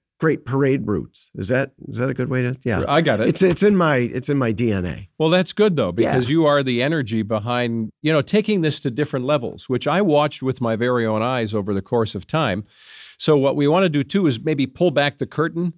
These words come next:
Speaker 2: not so much on the Wizard of Oz, but to really talk a little bit about some of the things that come up in the parade. When you look back,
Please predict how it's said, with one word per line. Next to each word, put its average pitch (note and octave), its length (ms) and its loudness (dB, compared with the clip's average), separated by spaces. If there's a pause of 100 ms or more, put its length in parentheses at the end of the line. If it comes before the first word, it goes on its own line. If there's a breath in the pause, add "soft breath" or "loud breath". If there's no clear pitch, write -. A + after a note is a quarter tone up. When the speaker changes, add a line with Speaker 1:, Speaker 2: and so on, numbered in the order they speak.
(240)
Speaker 2:
not G3 140 -2
so G3 100 0
much E3 240 2
on C#3 120 2
the A#2+ 80 0
Wizard B2 280 0
of A2 140 0
Oz, A#2 400 0
but C3+ 180 -4
to D3 80 -2
really D#3 340 -2
talk C#3+ 320 -2
a C3 60 -2
little C3+ 240 0
bit A#2 160 0
about A2 400 0 (260 soft breath)
some E3 240 0
of C#3+ 60 0
the B2 120 0
things B2 340 0
that A2 160 -2
come A#2+ 180 -2
up A#2 180 -2
in A2 100 0
the G#2 60 -2
parade. G#2+ 520 0
When B2 320 0
you D#3 160 2
look C#3 280 0
back, G#2 440 0